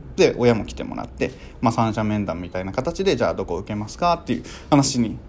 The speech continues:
なった時に、なんか、その、それまで、もう結果見て親に電話して、「ちょっと二次試験お願い」みたいなのを冷静に結構話してたのに、その三者面談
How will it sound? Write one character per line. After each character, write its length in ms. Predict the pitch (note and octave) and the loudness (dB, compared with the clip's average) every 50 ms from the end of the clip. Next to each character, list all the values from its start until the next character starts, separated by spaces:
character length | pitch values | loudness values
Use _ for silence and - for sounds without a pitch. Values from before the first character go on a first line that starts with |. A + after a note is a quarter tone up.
| - - - - | -18 -18 -6 4
な 140 | C#3+ D3 D#3 | 6 6 6
っ 60 | D3+ | 8
た 120 | D3 B2 | 4 0
時 280 | G2+ - - - - A#2 | 0 -2 -8 -2 0 4
に、 300 | A#2+ C3 B2 A2 A#2+ B2+ - - - - - - - - | 4 4 4 2 -2 -8 -12 -16 -16 -16 -16 -16 -8 0
な 100 | - G3+ | 0 2
ん 60 | G3 - | 2 4
か、 160 | B2+ A2+ - - - - - - - - - - - - | 2 0 0 -4 -14 -16 -18 -18 -18 -18 -18 -18 -6 2
そ 140 | - G#3 | 4 4
の、 240 | A3+ A#3 A#3 G#3+ - | 6 6 4 2 2
そ 140 | - - F#3+ | 4 6 8
れ 120 | G#3 G#3+ | 8 8
ま 160 | A3 A3 G3+ D3+ | 8 8 6 6
で、 280 | A#2+ A2 G#2 G2 - - - - - - - - - - - - - - - - | 6 4 4 0 -4 -6 -14 -18 -18 -16 -16 -18 -18 -18 -20 -20 -18 -12 -2 0
も 120 | D3+ B2+ | 2 2
う 40 | A#2+ | 6
結 300 | - D3+ D3+ D3+ D3+ - | 6 6 6 6 2 4
果 120 | - E3+ D3+ | 4 4 4
見 180 | D#3 E3+ D#3+ | 4 0 0
て 160 | - - C3+ | 2 2 4
親 180 | A#2 B2 C3+ C#3+ | 6 6 6 6
に 140 | C3 A2+ G#2 | 4 4 2
電 200 | A2+ A2 A2+ A2 | 2 0 2 0
話 100 | A2+ A2 | 0 -2
し 80 | - - | -4 -2
て、 160 | - B2 A2+ | 0 0 0
「ち 80 | - A2+ | 0 -4
ょ 20 | |
っ 40 | - | -6
と 320 | - - - F#2+ - - C3+ C3 - - | -4 -8 -6 -6 -6 -8 -12 -10 0 2
二 80 | A#2+ | 2
次 100 | A#2 A#2 | 4 4
試 80 | A#2 A2+ | 2 0
験 140 | - G2+ G#2 | 0 -2 0
お 20 | |
願 240 | G2+ G#2 G#2+ A2 G#2+ | 0 0 0 0 0
い」 40 | G#2 | 0
み 40 | G2+ | -2
た 120 | G2+ F2+ | -4 -6
い 80 | F2 F#2 | -8 -8
な 160 | F2 - - - - - - - - B2 | -8 -10 -10 -12 -14 -18 -18 -6 0 0
の 140 | A#2 A2 | 2 4
を 40 | A2+ | 8
冷 240 | A2+ C#3 D#3+ D#3+ E3 | 10 10 10 10 8
静 220 | D#3+ E3+ E3 E3 | 6 6 6 8
に 100 | E3 D#3+ | 6 6
結 180 | D3+ E3 D#3+ - | 4 4 0 0
構 100 | - - | 0 2
話 260 | - C3 C3+ C#3+ D3 | 4 4 4 4 2
し 60 | - | 0
て 120 | - B2 A2 - - A#2+ - - | -2 -4 -4 -4 -10 -14 -2 2
た 120 | - B2+ | 4 4
の 120 | B2 A#2 A#2+ | 6 6 6
に、 140 | C3+ C#3 B2 | 6 6 4
そ 140 | - - | 4 4
の 100 | A#2+ A#2+ | 4 4
三 260 | A#2 - D3+ F3 F#3+ F3+ | 4 6 6 6 6 6
者 140 | - F#3 | 6 4
面 320 | F#3 F#3+ F#3+ F3 C#3+ B2 A2 | 6 6 6 6 4 4 2
談 240 | G2+ D#2+ E2+ - | 0 -4 -6 -8